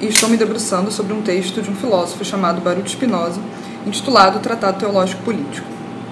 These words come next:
Ao longo do meu percurso na pós-graduação, me concentrei em temas de filosofia prática, sobretudo moral e política,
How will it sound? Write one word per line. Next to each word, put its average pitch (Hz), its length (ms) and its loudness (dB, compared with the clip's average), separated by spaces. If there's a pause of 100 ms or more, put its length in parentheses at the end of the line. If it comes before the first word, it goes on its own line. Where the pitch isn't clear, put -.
(380)
Ao 214 100 8
longo 226 160 6
do 262 60 4
meu 262 140 4
percurso 240 380 2
na 190 120 2
pós-graduação, 185 760 2 (300)
me 208 80 2
concentrei 226 480 4
em 233 60 6
temas 220 260 2
de 220 80 0
filosofia 214 500 2
prática, - 520 -4
sobretudo 185 520 2
moral 208 480 6
e 208 60 -2
política, 202 540 0